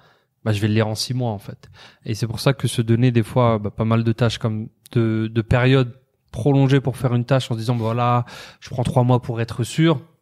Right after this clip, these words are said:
c'est la meilleure façon de prendre, de mettre trois mois à le faire. Par contre, se dire, ok, j'ai trois heures pour lire ce bouquin,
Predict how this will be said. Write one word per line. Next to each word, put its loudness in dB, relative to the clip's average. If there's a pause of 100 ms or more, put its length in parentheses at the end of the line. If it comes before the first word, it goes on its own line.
(100)
c'est -2
la 4
meilleure 2 (140)
façon -2
de 2
prendre, -2
de 0
mettre 0
trois 0
mois 2
à 4
le 2
faire. -8 (340)
Par -2
contre, 0
se 4
dire, 4
ok, 2 (200)
j'ai -2
trois 2
heures 0
pour -4
lire 2
ce 0
bouquin, 0